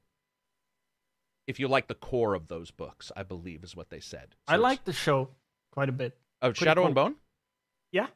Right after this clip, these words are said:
Speaker 1: Dude, it was different, right? You
Speaker 2: Pretty
Speaker 1: know?
Speaker 2: cool, yeah.
Speaker 1: Yeah, yeah. I enjoyed it. Man, my neck.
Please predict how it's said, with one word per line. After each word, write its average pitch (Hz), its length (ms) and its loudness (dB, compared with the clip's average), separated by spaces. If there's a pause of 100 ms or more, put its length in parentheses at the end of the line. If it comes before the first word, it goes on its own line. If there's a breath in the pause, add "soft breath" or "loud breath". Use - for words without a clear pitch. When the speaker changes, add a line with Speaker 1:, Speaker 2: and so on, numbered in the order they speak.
(160)
Speaker 1:
Dude, 269 140 0
it 240 60 2
was 233 120 -4
different, 254 340 0
right? 131 220 -4
You - 20 -12 (540)
Speaker 2:
Pretty 220 160 4
Speaker 1:
know? 135 60 0
Speaker 2:
cool, 160 280 2
yeah. 143 300 4 (280)
Speaker 1:
Yeah, 190 100 -12
yeah. 190 40 -12 (1300)
I 131 60 -10
enjoyed 117 220 -4
it. - 100 -12
Man, 120 420 -6 (380)
my 101 80 -8
neck. 107 280 -6